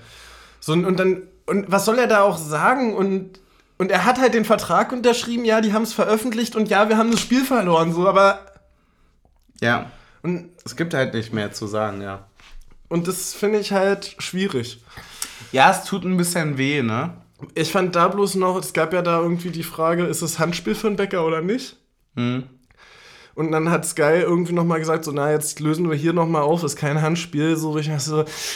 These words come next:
Speaker 1: ja, könnte man auch noch mal in der Zeitlupe <laughs> zeigen, wenn ihr jetzt wirklich zeigen wollt, dass es kein
Speaker 2: Ja.
Speaker 1: Handspiel ist.
Speaker 2: Ja.
Speaker 1: Ähm, und noch eine rote Karte?
Speaker 2: Ja, es gab noch eine rote Karte
Speaker 1: Für
Speaker 2: für Bayern.
Speaker 1: Coman.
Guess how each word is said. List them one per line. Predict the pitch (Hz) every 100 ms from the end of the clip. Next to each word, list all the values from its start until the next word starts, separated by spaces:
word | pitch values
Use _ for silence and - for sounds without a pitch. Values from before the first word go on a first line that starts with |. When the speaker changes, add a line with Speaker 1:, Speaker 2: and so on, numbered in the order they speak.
| - -
Speaker 1:
ja, | 131 156
könnte | - 170
man | 170 156
auch | 160
noch |
mal | 160
in | 147
der | 147 -
Zeitlupe | - 139 170 156 139 143
<laughs> | - - -
zeigen, | 185 185 170
wenn | 170
ihr | 170
jetzt | 170 165
wirklich | 170 180 180 175
zeigen | 175 185 190
wollt, | 190 -
dass | 226 190
es | 208
kein | - 202 175
Speaker 2:
Ja. |
Speaker 1:
Handspiel | 196 180 - 180 170 175
ist. | 185
Speaker 2:
Ja. | 110 110 113 92 - - - -
Speaker 1:
Ähm, | 147 147 147 156 156 _ _ _ _ _ _
und | 160
noch | 147
eine | 143
rote | 123 123 127
Karte? | 131 147 240 247 -
Speaker 2:
Ja, | 117
es | 117
gab | 117
noch | 110 113
eine | 113
rote | 104 104 101
Karte | 104 101 107
Speaker 1:
Für | 135
Speaker 2:
für | 123
Bayern. | - 131 135
Speaker 1:
Coman. | 160 180